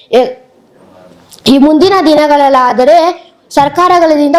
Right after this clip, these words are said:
ಉಚಿತವಾಗಿ ವಿದ್ಯುತ್ ಸರಬರಾಜು ಆಗ್ತಾ ಇದೆ. ಆದರೆ ನಾವು ಹೆಚ್ಚಾಗಿ ವಿದ್ಯುತ್ತನ್ನು ಬಳಸ್ತಾ ಇದ್ವಿ. ಆದರೆ ನಾವು ಮಿತವಾಗಿ ಬಳಸಿಕೊಂಡು ಅಗತ್ಯವಿಲ್ಲದಿದ್ದಾಗ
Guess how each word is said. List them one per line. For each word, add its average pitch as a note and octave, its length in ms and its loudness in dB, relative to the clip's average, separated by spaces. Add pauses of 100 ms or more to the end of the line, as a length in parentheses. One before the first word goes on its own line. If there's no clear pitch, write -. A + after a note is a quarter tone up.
(120)
ಉಚಿತವಾಗಿ D#4 600 0
ವಿದ್ಯುತ್ D4+ 340 -2
ಸರಬರಾಜು C#4 540 0
ಆಗ್ತಾ B3 280 -4
ಇದೆ. A#3 580 -4
ಆದರೆ D4 300 2
ನಾವು D#4 280 -2
ಹೆಚ್ಚಾಗಿ E4+ 480 -2
ವಿದ್ಯುತ್ತನ್ನು E4 460 -2
ಬಳಸ್ತಾ C#4 460 -2
ಇದ್ವಿ. B3+ 600 -2
ಆದರೆ C4 180 0
ನಾವು D4+ 280 -2
ಮಿತವಾಗಿ E4 520 0
ಬಳಸಿಕೊಂಡು C#4 720 -2
ಅಗತ್ಯವಿಲ್ಲದಿದ್ದಾಗ C4 1080 -2